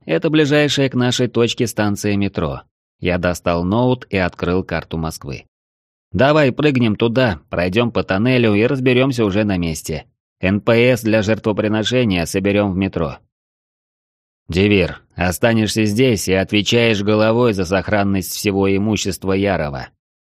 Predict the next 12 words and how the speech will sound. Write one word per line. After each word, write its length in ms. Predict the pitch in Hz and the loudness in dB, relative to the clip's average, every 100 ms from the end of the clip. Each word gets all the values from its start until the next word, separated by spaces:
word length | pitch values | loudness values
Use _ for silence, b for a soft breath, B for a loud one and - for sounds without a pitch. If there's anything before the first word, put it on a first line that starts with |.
| _ _ _ | _ _ _
И, 480 | 85 95 98 98 | 2 2 4 2
как 180 | 95 95 | 0 -2
наставник, 760 | 92 90 - 135 104 80 69 104 | -2 -4 0 0 0 -4 -6 -6
я 200 | 131 135 | -4 -2
тебе 300 | 143 131 131 | -2 0 0
рекомендую 800 | 127 120 123 123 123 139 131 127 | 0 0 0 2 2 4 4 2
от 240 | 113 101 | -2 -4
самого 440 | - 120 117 113 | -2 0 2 0
ценного 460 | - 117 117 113 107 | 0 -2 0 2 0
имущества 880 | - 110 104 113 - 107 - 87 85 | 0 -2 -2 -2 -2 -2 -4 -4 -4
держаться 680 | 80 98 101 95 92 - - | -2 -2 0 -2 -4 -6 -8
подальше. 760 | - 65 98 73 - 71 | -6 -4 -2 -4 -6 -8